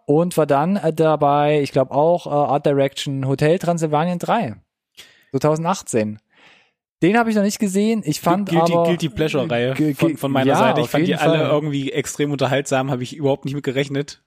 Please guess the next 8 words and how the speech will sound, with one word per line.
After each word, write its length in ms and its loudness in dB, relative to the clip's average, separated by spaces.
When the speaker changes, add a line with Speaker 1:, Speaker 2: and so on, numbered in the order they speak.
Speaker 1:
Ja. 200 2
Speaker 2:
Bin 160 -2
sogar 800 2
einer, 320 0
der, 300 2
der 160 0
sagt, 560 -2
möglicherweise 1000 0